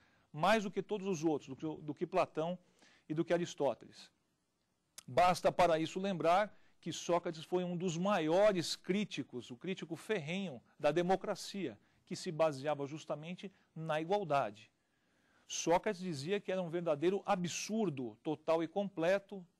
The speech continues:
era inaceitável que você pudesse, no, na Ágora, que era aquela praça onde se deliberavam as questões relativas a, às cidades, não, não podemos esquecer que na Grécia eram cidades-estados, cada cidade tinha a sua organização, organização administrativa, jurídica,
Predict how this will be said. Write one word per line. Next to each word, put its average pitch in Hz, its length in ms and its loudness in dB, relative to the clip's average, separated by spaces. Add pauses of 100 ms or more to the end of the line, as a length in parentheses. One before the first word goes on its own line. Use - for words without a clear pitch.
(120)
era 123 140 -12
inaceitável 165 840 -2
que 135 140 -10
você 143 240 -8
pudesse, 139 480 -4
no, 160 200 -10
na 139 120 -6
Ágora, 208 480 0
que 147 140 -10
era 131 100 -4
aquela 139 300 -6
praça 160 460 0
onde 135 120 -12
se - 120 -12
deliberavam 143 720 -2
as 123 120 -12
questões 143 680 -14 (400)
relativas 139 560 -4
a, 117 200 -2 (460)
às 110 540 -6
cidades, 151 580 2
não, 139 120 -12 (200)
não 139 120 -10
podemos 139 320 -4
esquecer 135 340 -6
que 143 60 -8
na 143 100 -2
Grécia 139 280 -4
eram 139 80 -10
cidades-estados, 143 840 -2
cada 180 280 4
cidade 151 400 0
tinha 151 120 -12
a 135 40 -12
sua 151 180 -10
organização, 147 640 -8
organização 143 580 -8
administrativa, 135 800 -8
jurídica, 160 640 -6